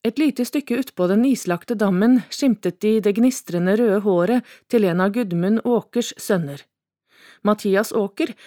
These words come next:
lå på magen et stykke fra den gapende råken og forsøkte å buksere en lang kjepp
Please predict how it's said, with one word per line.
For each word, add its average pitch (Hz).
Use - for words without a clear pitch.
lå 170
på 190
magen 208
et 185
stykke 226
fra 165
den 190
gapende 190
råken 202
og 196
forsøkte 196
å 185
buksere 190
en 220
lang 196
kjepp -